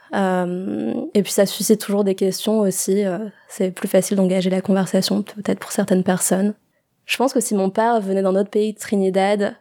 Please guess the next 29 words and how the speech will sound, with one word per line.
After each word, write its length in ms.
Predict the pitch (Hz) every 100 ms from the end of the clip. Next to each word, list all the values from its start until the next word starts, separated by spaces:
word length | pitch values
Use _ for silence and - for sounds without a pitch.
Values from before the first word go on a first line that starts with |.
| _ 269
et 100 | 226
qu'il 140 | 208
avait 140 | 196
du 140 | 190 196
coup 100 | 226
choisi 380 | - 202 190 202
un 120 | 190
prénom 400 | - 202 202 208
qui 360 | 208 202 208 185 -
rappelait 280 | 208 196 214
son 140 | 208
pays 220 | 196 202
d'origine, 560 | 196 196 196 185 208 240
ça 480 | - - 202 208 208
aurait 140 | 208
pas 340 | 202 208 220 - - - - _ 226
été 160 | 214
forcément 380 | 202 202 208 202
aussi 240 | 202 -
facile 460 | 196 190 - 214 220
que 100 | 214
ça 220 | 185 202
pour 220 | 202 - 196
moi 300 | 196 196 196
de, 300 | 190 214 226 _ _ _ _ _ _ 214
de 80 |
porter 280 | 208 208 208
ce 80 | 202
prénom. 500 | - 202 196 233 302